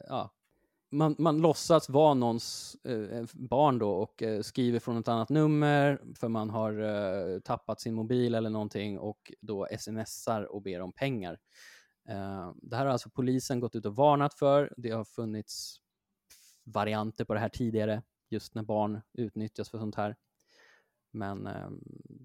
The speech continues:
ja, så det kan vara värt att hålla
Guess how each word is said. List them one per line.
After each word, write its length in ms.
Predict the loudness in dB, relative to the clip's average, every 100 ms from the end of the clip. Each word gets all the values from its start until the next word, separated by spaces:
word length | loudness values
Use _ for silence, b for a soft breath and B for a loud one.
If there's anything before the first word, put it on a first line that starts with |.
| -20 -16 -4
ja, 320 | 0 0 -4 _ _
så 140 | -10
det 80 | -6
kan 140 | 0 2
vara 100 | 4
värt 280 | 4 2 -2
att 120 | -4
hålla 480 | -2 0 0 0 -4